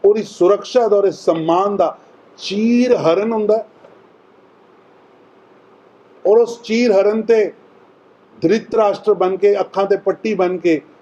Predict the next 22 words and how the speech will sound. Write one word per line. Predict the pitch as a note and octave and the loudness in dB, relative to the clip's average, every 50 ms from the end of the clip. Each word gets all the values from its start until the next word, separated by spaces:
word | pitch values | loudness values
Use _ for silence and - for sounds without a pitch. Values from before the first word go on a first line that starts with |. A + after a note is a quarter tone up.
| _ _ - | _ _ 0
ਕੇਜਰੀਵਾਲ | F#3 F3+ F#3 E3+ F3+ G3 G#3 G3+ F#3+ G3 F#3+ F#3 F#3 D#3+ - - _ - | 2 2 2 0 -2 -4 -2 0 2 2 2 2 0 -4 -8 -12 _ -8
ਚੁੱਪ | A#3+ A#3+ A#3+ A#3 | -8 -6 -6 -6
ਰਹਿੰਦੇ | A3+ A3+ A#3 A3+ A#3+ B3 | -6 -4 -4 -2 -2 -2
ਨੇ। | A#3+ B3 C#4 - - _ _ _ _ _ _ _ _ _ _ _ _ _ _ _ _ _ _ _ _ _ _ _ _ _ _ _ _ - - _ _ _ _ _ _ _ _ _ _ _ _ _ _ _ _ _ _ _ _ _ _ _ _ _ _ _ _ _ _ _ _ _ _ _ _ _ _ _ _ _ | -2 -4 -8 -16 -20 _ _ _ _ _ _ _ _ _ _ _ _ _ _ _ _ _ _ _ _ _ _ _ _ _ _ _ _ -20 -20 _ _ _ _ _ _ _ _ _ _ _ _ _ _ _ _ _ _ _ _ _ _ _ _ _ _ _ _ _ _ _ _ _ _ _ _ _ _ _ _ _
ਤੁਸੀਂ | - E3 E3+ G#3+ | -4 -2 -2 -2
ਮਹਿਲਾ | F#3+ D#3 D3 C3+ C#3 D#3+ G3+ G#3 | -2 -2 0 2 2 2 2 2
ਸੁਰੱਖਿਆ | - - E3+ - - - - A3 | 0 -2 -2 -2 -2 -4 -4 -4
ਦੀ | A3 A#3 G#3 | -2 -2 0
ਗੱਲ | A3 G#3+ A3 | 0 0 0
ਕਰਦੇ | G#3 A3 G#3 G#3+ A3+ A3 | 0 -2 0 0 0 -2
ਸੀ, | G#3+ B3 B3 - - - - - _ _ - D#3+ | -2 -8 -16 -18 -20 -20 -20 -20 _ _ -2 -2
ਅੱਜ | F#3+ F#3+ G3+ | 0 0 0
ਮੁੱਖ | F3+ E3 F#3 F#3+ - - A3 | -2 -2 -2 -4 -2 0 -2
ਮੰਤਰੀ | A#3 A3+ A3+ G#3+ A3+ A3 G3+ | -2 -2 -4 -4 -4 -4 -2
ਨਿਵਾਸ | F#3 E3 D#3 D3+ D#3 F3 G3 G3 - | 0 0 2 2 2 2 0 -2 -2
ਦੇ | - A3+ | 0 -2
ਅੰਦਰ | A3 G#3+ A3 G#3 - - _ _ _ - - | 0 0 0 -2 -4 -6 _ _ _ -12 -6
ਮਹਿਲਾ | C3+ D#3 F#3 G#3 G#3+ A#3 A#3 G#3 | -2 0 0 0 2 0 0 0
ਸਾਂਸਦ | D#3+ - - - D#3 D#3+ F3+ F3 - - C4 B3+ - | -2 -4 -4 -2 -2 -2 -2 -4 -4 -4 -4 -4 -4
ਸੁਰੱਖਿਅਤ | - C4 B3+ A#3+ B3 - - B3 A#3+ - A3+ A3+ | -2 -2 -2 -2 -2 -6 -12 -12 -12 -10 -8 -6
ਨਹੀਂ | B3 B3 B3 B3 | -4 -4 -4 -4
ਹੈ। | A#3+ | -6